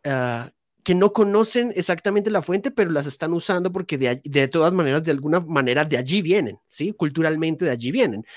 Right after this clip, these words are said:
Y encontré que el trabajo de ustedes revela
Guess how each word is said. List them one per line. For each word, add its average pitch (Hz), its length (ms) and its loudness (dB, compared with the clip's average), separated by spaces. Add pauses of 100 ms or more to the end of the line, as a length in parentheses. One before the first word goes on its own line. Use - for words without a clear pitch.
(680)
Y 208 100 2
encontré 220 460 0
que 311 80 -4
el 302 60 -6
trabajo 185 340 -2
de 240 60 -6
ustedes 185 500 -2 (680)
revela 165 720 4